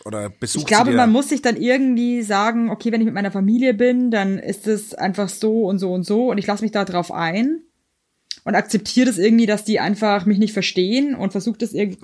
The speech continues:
Speaker 1: Genau.
Speaker 2: versuch einfach damit klarzukommen.
Speaker 1: Genau.
Speaker 2: Und genieß trotzdem, soweit es geht, irgendwie, ähm,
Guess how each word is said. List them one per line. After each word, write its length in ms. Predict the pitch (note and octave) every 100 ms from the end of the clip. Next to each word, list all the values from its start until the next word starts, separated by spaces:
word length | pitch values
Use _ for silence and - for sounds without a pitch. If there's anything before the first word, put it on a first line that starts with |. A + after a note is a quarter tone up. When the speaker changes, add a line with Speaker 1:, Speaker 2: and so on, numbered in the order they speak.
| F3+
Speaker 1:
Genau. 160 | E3
Speaker 2:
versuch 180 | B3 G#3+
einfach 160 | G3+ A3
damit 180 | G#3 G3+
klarzukommen. 880 | F#3 B3+ G3+ - F3 F#3 A3 B3 - _ _
Speaker 1:
Genau. 260 | D3 A2+ D#2+ -
Speaker 2:
Und 220 | A3 G#3+
genieß 340 | G#3+ A#3 A3+
trotzdem, 380 | G3+ A3+ - A#3
soweit 320 | G3+ F3+ E3+
es 80 | -
geht, 240 | F3+ G3
irgendwie, 580 | D3 F#3+ F#3+ F3+ F#3+ F#3 F3+
ähm, 640 | - E3+ E3 E3+ E3+ E3